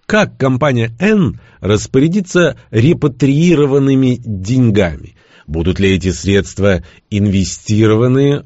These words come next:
возвращены акционерам или припрятаны, как это делают многие американские компании после финансового кризиса?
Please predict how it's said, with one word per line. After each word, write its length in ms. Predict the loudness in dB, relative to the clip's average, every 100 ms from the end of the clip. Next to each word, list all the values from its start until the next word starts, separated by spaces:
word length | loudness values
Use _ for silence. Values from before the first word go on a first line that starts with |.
| _
возвращены 760 | -2 0 2 0 0 0 2 0
акционерам 680 | 0 0 2 0 0 0 -2
или 320 | -4 -2 -2
припрятаны, 840 | 0 -2 0 0 2 2 -2 -6
как 240 | -6 -8 -8
это 240 | -8 -10 -10
делают 480 | -6 -4 -4 -6 -4
многие 380 | -4 -2 -2
американские 600 | -2 -4 -4 -6 -4 -8
компании 420 | -2 -2 2 2 0
после 440 | 0 0 0 -4
финансового 580 | -4 -2 -2 -4 -8 -6
кризиса? 500 | -6 -6 -8 -20